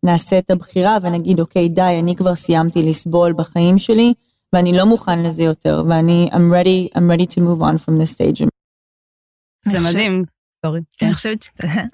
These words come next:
Speaker 3: <laughs> שבהרבה מובנים, כשאנחנו מוכנים לצאת לדרך של עבודה, אה, וזה יכול להיות עם כל פרקטיקה שנבחר לצורך העניין, אז אפשר ללמוד את השיעורים יותר ברכות.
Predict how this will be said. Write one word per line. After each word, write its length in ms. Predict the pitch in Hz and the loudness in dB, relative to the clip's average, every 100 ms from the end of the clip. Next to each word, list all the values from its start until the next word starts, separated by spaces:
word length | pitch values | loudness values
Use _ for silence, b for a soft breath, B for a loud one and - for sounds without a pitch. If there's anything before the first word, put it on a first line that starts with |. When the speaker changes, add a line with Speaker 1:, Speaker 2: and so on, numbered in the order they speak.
| - | -8
Speaker 3:
<laughs> 480 | 302 - - - - | -8 -10 -18 -14 -8
שבהרבה 420 | 202 180 175 185 | -4 -4 -4 -2
מובנים, 540 | 202 220 202 226 262 262 | -2 -4 -4 -4 -4 -6
כשאנחנו 640 | - 190 - 185 180 175 | -6 -6 -6 -4 -2 -2
מוכנים 480 | 175 - 185 202 202 | -4 -4 -4 -2 -4
לצאת 360 | 196 - 220 | -4 -10 -8
לדרך 360 | 202 190 220 - | -8 -6 -6 -6
של 140 | 202 | -6
עבודה, 520 | 190 165 160 226 254 285 _ _ _ _ _ _ - | -6 -6 -6 -4 -4 -6 _ _ _ _ _ _ -8
אה, 140 | 180 180 | -4 -4
וזה 260 | 196 202 | -4 -4
יכול 160 | 208 247 | -6 -6
להיות 140 | 247 | -4
עם 140 | 226 208 | -4 -4
כל 200 | 214 208 | -4 -6
פרקטיקה 580 | 214 208 - 196 185 170 | -6 -8 -8 -10 -6 -6
שנבחר 840 | - 170 165 165 165 170 - 247 240 | -6 -6 -4 -4 -4 -6 -6 -4 -4
לצורך 440 | 208 175 175 - | -6 -6 -8 -6
העניין, 360 | 175 180 185 196 _ _ _ _ _ | -4 -4 -4 -6 _ _ _ _ _
אז 420 | 185 175 170 170 - _ _ _ - | -4 -4 -4 -6 -10 _ _ _ -12
אפשר 340 | - - 202 | -8 -6 -4
ללמוד 280 | 214 208 208 | -2 -2 -4
את 120 | 214 | -6
השיעורים 580 | 202 - 185 180 196 214 | -6 -6 -6 -4 -2 -2
יותר 280 | 180 - 185 | -4 -4 -6
ברכות. 560 | 185 160 - 175 147 | -6 -6 -8 -8 -8